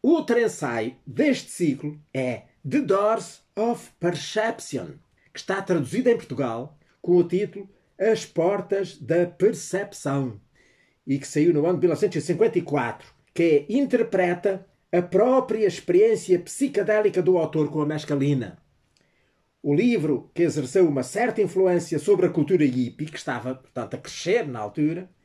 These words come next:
dando o nome, por exemplo, à banda The Doors. O livro chamava-se The Doors of Perception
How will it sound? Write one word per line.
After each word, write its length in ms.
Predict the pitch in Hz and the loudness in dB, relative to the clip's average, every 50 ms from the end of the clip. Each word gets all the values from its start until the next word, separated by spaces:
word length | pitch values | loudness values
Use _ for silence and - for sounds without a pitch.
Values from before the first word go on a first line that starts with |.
| _ _ | _ _
dando 340 | - 139 185 202 214 185 208 | -6 0 2 2 2 6 4
o 60 | 208 | 6
nome, 220 | 214 233 226 214 - | 6 6 4 4 2
por 120 | 226 240 | 2 2
exemplo, 400 | 247 175 - 214 214 240 - 214 | 2 4 4 4 4 4 2 0
à 100 | 220 226 | 0 2
banda 500 | - 214 247 262 254 254 262 262 262 - _ | 2 4 2 2 4 4 2 2 2 -2 _
The 240 | - 117 123 277 285 | -16 -6 -2 0 2
Doors. 640 | - 196 202 190 202 208 185 - - - - - _ _ _ _ _ _ _ - - - - | 4 2 2 2 -2 -4 -6 -6 -10 -16 -18 -20 _ _ _ _ _ _ _ -18 -18 -18 -14
O 100 | 95 92 | -14 -10
livro 260 | 104 110 110 110 - | -8 -8 -10 -10 -8
chamava-se 500 | - 117 120 123 139 156 165 - - _ | -8 -8 -6 -6 -6 -6 -8 -12 -14 _
The 360 | - 123 120 143 165 180 180 | -14 -10 -2 4 4 4 4
Doors 520 | 170 139 120 151 147 147 165 151 - - - | 4 2 0 0 0 0 -2 -4 -8 -8 -6
of 200 | 165 175 175 - | -6 -6 -8 -8
Perception 840 | - 185 160 151 - - 170 156 160 156 - - - - - 107 95 | -10 -10 -10 -10 -10 -8 -6 -6 -6 -8 -10 -18 -14 -10 -10 -10 -10